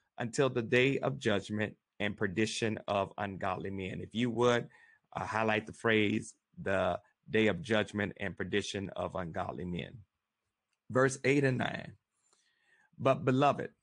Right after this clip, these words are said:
circle the word beloved, "do not forget this one thing, that with the Lord, one day is as a thousand years, and a thousand years as a day.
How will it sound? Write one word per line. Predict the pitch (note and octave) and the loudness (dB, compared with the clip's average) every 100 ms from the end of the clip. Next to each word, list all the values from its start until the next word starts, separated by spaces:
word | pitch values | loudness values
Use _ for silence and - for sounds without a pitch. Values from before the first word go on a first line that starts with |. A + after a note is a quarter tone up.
| _ | _
circle | - - - A#2+ | -14 -6 -4 -2
the | A2+ | 2
word | A#2+ B2+ C3 | 4 4 2
beloved, | C3 A2+ - - _ _ _ _ | 0 0 -2 -10 _ _ _ _
"do | - | -4
not | A#2 B2+ C#3 | 0 0 -2
forget | C#3 C#3+ D3 | -2 -2 0
this | D3 C3+ | 0 0
one | C3+ C3 C3 | 0 0 0
thing, | B2 F2+ D2 - _ _ - | -2 -2 -8 -16 _ _ -6
that | A2 F#2+ | -2 0
with | G2+ D#3 - | 2 0 0
the | C#3 | 0
Lord, | A#2 G#2+ G#2+ B2+ - _ _ _ _ _ | 0 2 2 0 -6 _ _ _ _ _
one | - B2 C#3 | -2 0 2
day | B2+ C3+ | 2 2
is | - - G#2 G#2+ | 0 -2 -2 -4
as | - G#2+ | -4 -4
a | G2 | -4
thousand | - A2 A2 A2+ A2 | -2 2 2 0 -4
years, | G#2 A#2+ B2 A#2+ | -2 0 0 -2
and | G#2 | -10
a | A2 | -8
thousand | - G#2 G#2 G#2+ G2+ | -2 0 0 -2 -2
years | A2 G#2 A2 G#2+ _ _ | 0 2 0 -4 _ _
as | - G2+ | -6 -6
a | G2+ | -2
day. | G2 F#2+ - | 0 0 -4